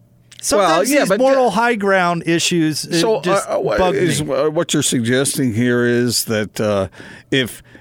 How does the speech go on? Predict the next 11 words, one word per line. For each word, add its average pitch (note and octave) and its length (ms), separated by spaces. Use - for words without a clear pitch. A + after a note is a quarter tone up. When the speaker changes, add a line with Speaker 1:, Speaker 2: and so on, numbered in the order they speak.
Speaker 2:
if A#2 160
there C#3 260
is B2+ 540
a B2+ 120
government A#2 600
out G#2+ 300
there G#2 380
that A2 300
you C3 80
disagree B2 880
with G#2+ 600